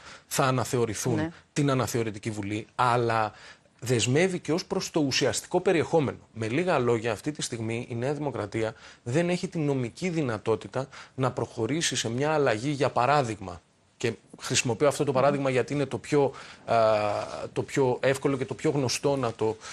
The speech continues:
Speaker 1: ε, ε, ε, κατανοήσει ο κόσμος,
Speaker 2: κόσμος,
Speaker 1: με την
Speaker 2: ναι.
Speaker 1: έννοια ότι έχει γίνει θέμα στη δημόσια συζήτηση. Α,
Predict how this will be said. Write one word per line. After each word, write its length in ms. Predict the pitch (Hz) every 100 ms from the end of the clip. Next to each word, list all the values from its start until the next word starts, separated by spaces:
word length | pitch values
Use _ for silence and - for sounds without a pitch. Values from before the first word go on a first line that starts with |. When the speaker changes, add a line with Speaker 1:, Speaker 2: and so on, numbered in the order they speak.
| -
Speaker 1:
ε, 100 | -
ε, 560 | - - - 57 76 95
ε, 40 | 92
κατανοήσει 920 | - 123 123 123 131 131 - 113 104
ο 80 | -
κόσμος, 420 | 113 107 104 104 98
Speaker 2:
κόσμος, 340 | 139 127 139
Speaker 1:
με 100 | 147
την 140 | 139 135
Speaker 2:
ναι. 80 |
Speaker 1:
έννοια 200 | 143 147
ότι 180 | 139 135
έχει 220 | 143 135
γίνει 420 | 139 127 147 135 110 - -
θέμα 360 | - 160 151 113
στη 140 | -
δημόσια 380 | 113 113 113 117
συζήτηση. 640 | 101 98 113 123 - 175 180 - - -
Α, 400 | 127 123 120